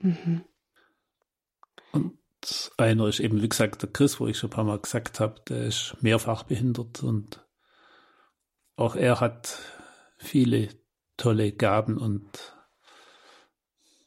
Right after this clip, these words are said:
Speaker 2: Eigenschaften, die ich
Speaker 1: Mhm.
Speaker 2: finde, sehr wichtig sind.
Speaker 1: Stemmen Sie das ganz allein in der Familie oder holen Sie sich dann noch irgendwie Hilfe?
Speaker 2: Ja, also stemmen es größt-, ähm,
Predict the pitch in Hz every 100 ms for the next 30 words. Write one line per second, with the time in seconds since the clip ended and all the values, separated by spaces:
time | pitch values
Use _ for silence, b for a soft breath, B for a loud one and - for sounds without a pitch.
0 | - 117 117 120 120 117 - - 113 113
1 | - b b b b b _ - _ _
2 | _ _ _ _ _ 202 180 143 110 165
3 | 113 101 - 107 107 101 - - 139 143
4 | - - _ _ _ _ _ B B B
5 | - - 180 196 190 190 185 - 196 202
6 | 175 165 202 208 175 175 170 170 226 320
7 | 262 185 175 175 - _ _ - 185 170
8 | 170 175 - 165 165 165 165 165 156 -
9 | - 165 - _ _ _ - _ _ _
10 | _ _ - 135 139 165 165 151 151 139
11 | - _ 139 135 127 - - 131 143 -
12 | - - 180 127 123 120 117 110 113